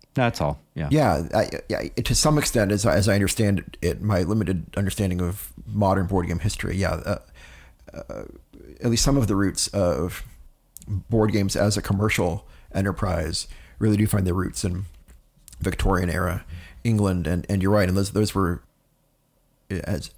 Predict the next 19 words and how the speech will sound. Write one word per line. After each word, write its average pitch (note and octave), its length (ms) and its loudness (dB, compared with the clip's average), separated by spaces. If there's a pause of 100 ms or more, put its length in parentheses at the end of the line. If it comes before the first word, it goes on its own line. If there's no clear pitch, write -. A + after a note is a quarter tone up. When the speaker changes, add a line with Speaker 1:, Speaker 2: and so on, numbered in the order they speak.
(640)
Speaker 2:
I F2+ 60 -2
think - 180 -2
you A2 60 2
probably G2+ 220 2
know F#2+ 60 0
more, F#2 260 -2
more G2+ 160 0
about F#2 220 0
than G2+ 100 0
I G2 120 4
do, F2 120 -2
but E2+ 140 -4
th-, G2 160 2
those G#2 260 2
were F2+ 200 2 (280)
games G2 280 2
that F2+ 80 2
were E2+ 120 4
often E2+ 420 0